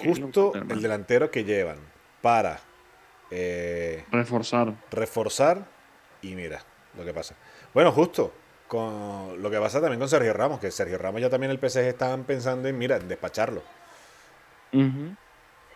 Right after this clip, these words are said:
Speaker 2: No, incluso también hay un tema con, con Donnarumma, que está pidiendo
Speaker 1: Bueno, ha jugado titular en los
Speaker 2: eh,
Speaker 1: últimos partidos.
Speaker 2: está pidiendo más espacio, pero es que yo creo que es muy difícil que le quite el puesto a Keylor.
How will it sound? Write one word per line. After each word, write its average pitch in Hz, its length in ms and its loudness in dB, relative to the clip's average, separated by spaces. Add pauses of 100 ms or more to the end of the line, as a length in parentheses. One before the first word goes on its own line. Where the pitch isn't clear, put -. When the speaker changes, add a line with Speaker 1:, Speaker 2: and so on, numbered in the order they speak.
(480)
Speaker 2:
No, 147 300 4
incluso 139 1000 2
también 113 280 2
hay 131 80 4
un 143 80 0
tema 156 200 -2
con, 165 300 -10 (140)
con 113 140 -14
Donnarumma, 104 500 2 (100)
que 95 200 -4
está 101 200 -8
pidiendo 127 760 4
Speaker 1:
Bueno, 151 180 8
ha 98 100 4
jugado 120 280 4
titular 202 340 10
en 135 60 6
los 107 100 6
Speaker 2:
eh, - 40 6
Speaker 1:
últimos 104 220 2
partidos. - 560 -2 (840)
Speaker 2:
está 110 140 0
pidiendo 135 340 8
más 143 160 2
espacio, 151 640 2
pero 110 720 0 (1000)
es - 160 -6
que 120 140 2
yo 113 140 6
creo 107 160 -4
que 107 80 -8
es - 80 -14
muy 107 180 2
difícil 107 260 4
que 107 100 2
le 101 120 0
quite - 220 -16
el 95 80 -10
puesto - 280 -10
a - 40 -8
Keylor. 50 320 -10